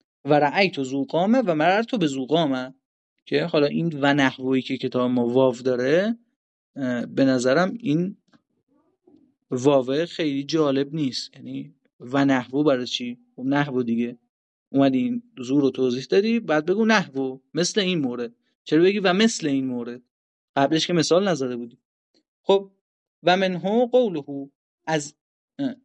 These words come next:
این موارد زوی تاییه می‌شه این، این شعر رو مثال زد: «فاما کرام موسرون لقیتهم فحسبی من ذو عندهم ما کفانیا، ما کفانیا.» بله، میگه،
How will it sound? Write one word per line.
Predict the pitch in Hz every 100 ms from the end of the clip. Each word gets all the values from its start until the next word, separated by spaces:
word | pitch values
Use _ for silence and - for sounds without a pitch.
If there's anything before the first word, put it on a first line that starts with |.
| _
این | 160 156
موارد | 156 151 143 143 143
زوی | 143 143 151
تاییه | 147 151 143 143 139 185 254
می‌شه | 233 247
این، | 240 226
این | - 196
شعر | - 226 147
رو | 135 139
مثال | 131 139 131
زد: | 127 135 127 -
«فاما | 143 214 196 143 127
کرام | - 147 185 156 135 117 - - _
موسرون | 139 143 139 - 139 190 170
لقیتهم | 135 127 127 190 226 240 190 165 135 - _
فحسبی | - 156 226 - - 151 139
من | 139 139 139
ذو | 131 127 139 139
عندهم | 139 143 139 131 185 254 302 - _ -
ما | 139 175 269
کفانیا، | - 156 139 139 135 131 156 220 170 135 123 120 - _ -
ما | 160
کفانیا.» | 196 165 - 196 135 123 123 120
بله، | 131 123 117 117 _ _ _ - -
میگه، | 147 160 185